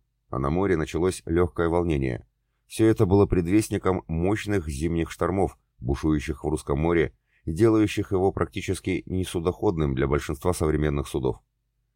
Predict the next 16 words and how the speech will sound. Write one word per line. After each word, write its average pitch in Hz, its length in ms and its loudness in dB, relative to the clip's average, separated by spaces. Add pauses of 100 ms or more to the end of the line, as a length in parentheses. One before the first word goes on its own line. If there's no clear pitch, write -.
(280)
Да 87 160 0
и 107 60 4
по-настоящему 107 800 0
большие 78 400 2
корабли, 82 640 0
типа 76 320 0
византийского 73 720 0
Драмона, 76 500 0 (480)
по 80 140 0
морю 110 280 2
в 95 40 2
это 87 180 0
время 90 260 0
практически 78 560 -6
не 71 120 -2
ходили. 67 440 -4